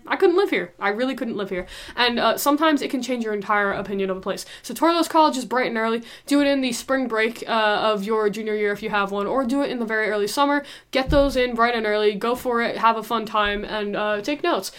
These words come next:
And, of course, listen to our episodes if you are interested in other tips about that.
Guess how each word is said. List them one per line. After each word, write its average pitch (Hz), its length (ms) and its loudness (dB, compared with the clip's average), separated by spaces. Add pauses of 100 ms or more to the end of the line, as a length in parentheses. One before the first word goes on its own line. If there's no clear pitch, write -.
(200)
And, 240 100 0
of 226 60 -2
course, 220 220 -2
listen 220 220 -4
to 214 80 -2
our 190 100 2
episodes 185 420 -2
if 190 160 -6
you 202 180 0
are 185 140 2
interested 202 420 -2
in 247 220 -6
other 311 220 -6
tips - 240 -16
about - 220 -12
that. 233 160 -12